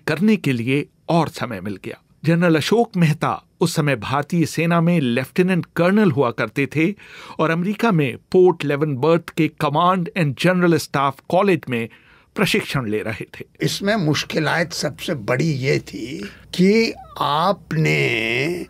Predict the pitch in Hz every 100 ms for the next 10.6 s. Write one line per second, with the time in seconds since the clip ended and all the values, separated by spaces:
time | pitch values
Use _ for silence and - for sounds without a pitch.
0 | - 165 160 - - 262 254 - 196 175
1 | 190 170 131 160 208 151 107 110 - -
2 | - - 104 139 127 156 196 196 220 262
3 | 330 302 - 147 160 196 - - 160 -
4 | 226 233 - 208 190 170 - 139 151 190
5 | 185 160 151 165 - - 131 139 151 -
6 | - 139 107 117 95 - - - 156 196
7 | - 175 - - 269 220 202 196 208 220
8 | 220 - - - - - - 165 131 131
9 | 139 156 135 139 170 160 147 - - 156
10 | 156 - - 175 180 160